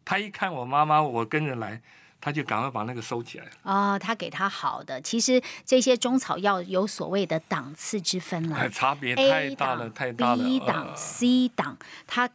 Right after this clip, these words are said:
Speaker 2: 都有分，啊，价钱也不一样。
Speaker 1: 而且各位，一个黄芪在台湾大陆百分之九十就近期，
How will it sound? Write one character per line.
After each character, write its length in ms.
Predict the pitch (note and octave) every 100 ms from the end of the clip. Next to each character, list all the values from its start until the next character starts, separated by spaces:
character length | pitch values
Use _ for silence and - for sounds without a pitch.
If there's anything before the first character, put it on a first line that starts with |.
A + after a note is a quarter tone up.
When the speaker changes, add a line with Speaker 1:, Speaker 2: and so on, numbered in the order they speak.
| -
Speaker 2:
都 340 | C4+ C4+ C#4
有 220 | A#3+ E3+
分， 460 | C#3+ - G#3 G#3+ A#3
啊， 220 | - F3+
价 260 | E3 C#4 A#3+
钱 240 | - F3+
也 100 | F3+
不 140 | - F#3+
一 140 | D#3
样。 180 | E3 D#3+
Speaker 1:
而 140 | - D#3+
且 140 | C#3
各 160 | D#3+ D#3+
位， 180 | C#3
一 160 | - G3+
个 160 | F#3+ D#3
黄 340 | C3 A#2+ D#3
芪 420 | D#3+ A#2 A2+ A#2 -
在 200 | - E3
台 260 | C3+ C3 C3+
湾 200 | D#3 D#3
大 160 | D#3
陆 240 | D#3 C#3+ A2 -
百 240 | B2 A#2
分 220 | B2+ F3+
之 100 | F#3
九 240 | E3 A#2+ G#2+
十 180 | A#2+
就 200 | B2+ D3
近 320 | A#2+ A#3+ D#3+ G#2+
期， 360 | - G2 -